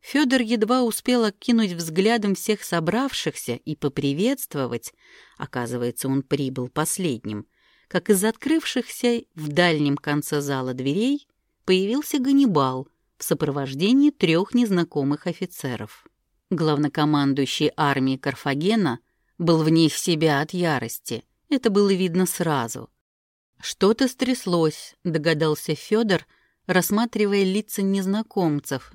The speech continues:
и пытаясь понять, что за вести они привезли Ганнибалу, причём что-то очень серьёзное. Иначе сюда не стали бы собирать командиров сразу четырёх хилархий, не говоря уже об остальных.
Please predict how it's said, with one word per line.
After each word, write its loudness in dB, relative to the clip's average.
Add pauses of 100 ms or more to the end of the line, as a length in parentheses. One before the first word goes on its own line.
и -4
пытаясь -4
понять, -2 (380)
что 0
за 2
вести 0
они 2
привезли -4
Ганнибалу, 0 (420)
причём -2
что-то -2
очень -2
серьёзное. -4 (420)
Иначе 2
сюда 0
не 2
стали 0
бы -2
собирать -2
командиров 0 (320)
сразу 2
четырёх 2
хилархий, -2 (100)
не 2
говоря 2
уже -2
об -4
остальных. -2